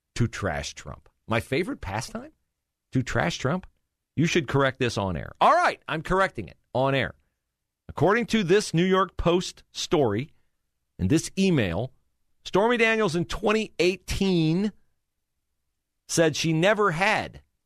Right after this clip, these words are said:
a sexual tryst with Donald Trump. So I guess I have a question. Why did he pay her a hundred thirty thousand dollars?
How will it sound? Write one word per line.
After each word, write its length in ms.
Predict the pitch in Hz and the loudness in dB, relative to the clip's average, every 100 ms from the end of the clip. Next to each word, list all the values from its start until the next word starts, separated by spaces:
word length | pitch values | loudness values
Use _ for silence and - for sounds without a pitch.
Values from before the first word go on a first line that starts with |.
| _ _ _ _ - | _ _ _ _ -4
a 140 | 117 | -2
sexual 680 | - - 180 180 180 156 139 | -2 -2 -2 -2 0 0 -2
tryst 560 | - - 175 147 - | -6 -2 -2 -2 -8
with 260 | 104 127 - | -6 -6 -2
Donald 340 | 135 139 127 | -2 -2 -4
Trump. 360 | - 127 90 - _ _ _ _ _ _ _ _ _ _ _ _ _ _ _ _ _ _ _ | -4 -4 -6 -12 _ _ _ _ _ _ _ _ _ _ _ _ _ _ _ _ _ _ _
So 100 | - | 0
I 80 | 143 | 0
guess 200 | 120 107 | 0 -4
I 60 | 85 | -4
have 160 | 73 | -6
a 60 | - | -10
question. 360 | - - - - | -16 -16 -18 -10
Why 160 | - 196 | -2 0
did 80 | 226 | -2
he 80 | |
pay 200 | - 175 | -2 -4
her 100 | 175 | -2
a 40 | 151 | -4
hundred 240 | 151 147 | -4 -6
thirty 180 | 147 139 | -6 -4
thousand 320 | 143 135 123 | -4 -4 -4
dollars? 260 | 127 127 | -8 -8